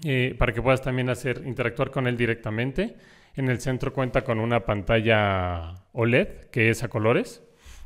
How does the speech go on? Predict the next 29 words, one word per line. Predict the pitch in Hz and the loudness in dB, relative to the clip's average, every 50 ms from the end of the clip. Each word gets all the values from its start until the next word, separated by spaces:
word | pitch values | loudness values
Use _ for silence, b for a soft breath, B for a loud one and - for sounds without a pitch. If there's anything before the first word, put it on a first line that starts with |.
| B | B
que | - 202 | 2 2
es | 180 | 4
muy | 196 208 | 4 4
bonita | 208 190 170 160 156 - 160 | 4 4 4 4 2 2 2
para | - 139 123 | 4 4 2
poder | 104 107 110 117 120 | 4 2 0 0 0
desplegar | 127 123 - - 120 104 110 117 | -2 -8 -6 -4 0 0 0 0
información | 123 113 117 117 107 104 98 - - 120 117 117 | 0 -2 -4 -4 -4 -4 -6 -4 -2 -2 0 0
útil | 120 117 - - 117 117 | -2 -2 0 -2 -2 -2
como, | - 113 104 98 92 90 87 87 - - | -4 -6 -4 -4 -6 -6 -6 -8 -10 -10
eh, | - - - - | -10 -12 -12 -10
temperatura, | - - 120 104 - 110 104 95 - - 131 127 123 120 120 117 104 | -6 -6 -6 -4 -2 -4 -4 -4 -4 -2 -2 0 0 0 -2 -2 -4
humedad, | 98 95 92 92 107 113 113 113 113 110 | -4 -4 -4 0 2 4 4 4 4 2
bueno, | 107 117 120 117 | 0 -2 -2 -2
en | 113 107 98 - | -2 -4 -6 -6
general | - 113 107 101 117 117 110 | -6 -6 -2 0 -2 -2 0
variables | 117 120 107 107 107 107 110 104 95 | 0 0 0 2 0 0 0 -2 -2
de, | 107 - - _ b b b b b b b b _ | -6 -12 -12 _ b b b b b b b b _
del, | - 127 113 107 101 101 101 110 113 | -6 -4 -2 -2 -2 -2 -6 -6 -4
del | 104 107 107 | -2 -2 -2
estado | 104 - - 127 123 | -2 2 4 4 4
del | 123 110 95 | 4 2 2
tiempo. | 95 127 123 127 127 185 220 - - _ _ _ _ _ _ _ | 0 0 0 0 0 -4 -4 -4 -6 _ _ _ _ _ _ _
Y | _ 170 175 | _ -2 2
bueno, | 156 160 147 139 | 2 4 2 2
conectores | - 120 120 117 - - 156 156 139 123 | 2 0 -2 0 0 2 2 2 2 2
group | 120 139 151 156 156 - | 2 2 2 2 0 -2
para | - 131 117 113 104 - | -2 2 2 2 0 0
poder, | - 123 120 120 139 135 | 0 0 0 0 -2 -6